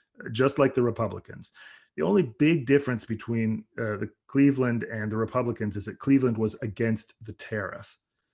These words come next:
When you study nineteenth century history, uh, whether it's U S history, Canadian history, it seems like they're always fighting about tariffs.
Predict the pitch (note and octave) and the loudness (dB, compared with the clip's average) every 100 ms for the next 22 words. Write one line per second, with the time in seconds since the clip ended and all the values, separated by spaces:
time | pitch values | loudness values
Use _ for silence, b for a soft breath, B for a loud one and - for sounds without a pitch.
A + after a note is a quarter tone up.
0 | _ _ _ - C#3+ C#3+ G3 G#3+ D#3+ D3+ | _ _ _ -6 -4 0 2 2 4 2
1 | D#3 D#3 - C#3+ C#3 - C3 B2+ B2+ _ | 2 -2 0 -2 -2 -2 -4 -4 -6 _
2 | G2+ C#3 - B2+ C3 B2+ B2+ - A#2 G#2 | -2 -2 -2 -4 -4 -2 -6 -6 -6 -4
3 | G2+ G2 - C3+ B2+ C3 - A#2 A2+ A#2+ | -4 -4 0 2 2 0 0 -4 -2 0
4 | B2 A#2+ A#2 - A2+ - G3 A3 C#3 - | 0 0 -4 -4 -6 -4 -4 -4 -6 -6
5 | B2+ D3+ D#3+ D3 - C3 C3 C3 - G2+ | -4 -2 0 -2 -2 0 0 0 -4 -4
6 | A2+ G#2 _ - - A2 G#2 - - - | -4 -4 _ -20 -8 -6 -6 -8 -18 -20